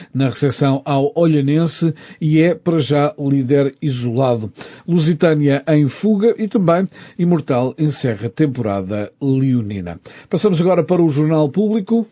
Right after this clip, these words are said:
Autárquica geleia afastou dinossauros por quatro anos, mas eles estão de regresso. Face aos prejuízos, casinos negociam com o governo resgate do setor. Moçambique, ainda também, eh, a avó Salimo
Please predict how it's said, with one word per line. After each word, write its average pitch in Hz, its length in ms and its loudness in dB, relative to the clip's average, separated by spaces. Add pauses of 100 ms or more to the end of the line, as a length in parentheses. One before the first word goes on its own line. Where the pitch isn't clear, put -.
(120)
Autárquica 143 760 0
geleia 160 560 4
afastou 156 400 2
dinossauros 139 880 2
por 139 460 0
quatro 127 500 -2
anos, 143 280 0
mas 117 300 -2
eles 131 220 0
estão 127 500 -2 (280)
de 123 440 2
regresso. 95 640 -8 (240)
Face - 360 0
aos 156 180 2
prejuízos, 156 600 0
casinos 151 640 0
negociam 147 600 2
com 147 160 0
o 135 60 -2
governo 139 380 2
resgate 123 460 -2
do 135 100 -4
setor. 175 480 2 (340)
Moçambique, 165 720 0 (260)
ainda 165 220 2
também, 165 460 2 (240)
eh, 160 360 2
a 160 120 -2
avó 165 360 4
Salimo 175 600 2